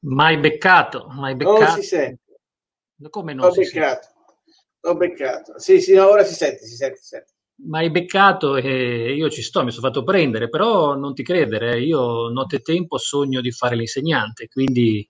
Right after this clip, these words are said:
Speaker 1: chissà mai che un giorno
Speaker 2: Sì, io invece ogni tanto faccio finta di fare il giornalista come adesso.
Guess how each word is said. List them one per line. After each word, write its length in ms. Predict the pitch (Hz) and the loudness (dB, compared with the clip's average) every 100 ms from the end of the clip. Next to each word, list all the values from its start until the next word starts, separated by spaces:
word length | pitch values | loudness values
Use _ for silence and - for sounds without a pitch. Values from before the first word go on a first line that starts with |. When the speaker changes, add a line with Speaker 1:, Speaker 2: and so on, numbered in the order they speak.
| _ | _
Speaker 1:
chissà 300 | 117 - 123 | -6 0 2
mai 340 | 156 123 123 | 4 2 -2
che 120 | 120 | -6
un 80 | 113 | -2
giorno 540 | 113 139 120 107 110 _ _ _ _ _ _ _ _ _ _ _ _ _ _ | 2 2 2 0 -4 _ _ _ _ _ _ _ _ _ _ _ _ _ _
Speaker 2:
Sì, 240 | - 247 | -10 -2
io 160 | 302 269 | 4 6
invece 400 | 269 262 226 208 | 6 2 4 6
ogni 220 | 202 202 | 6 4
tanto 260 | 247 247 | 0 2
faccio 260 | 196 180 180 | 2 2 -2
finta 240 | 185 196 | -2 2
di 80 | 185 | 4
fare 180 | 175 185 | 6 4
il 80 | 175 | 4
giornalista 520 | 170 175 175 190 180 | 2 0 0 0 -2
come 160 | 160 151 | -4 -2
adesso. 480 | 156 170 - - | 2 2 0 -14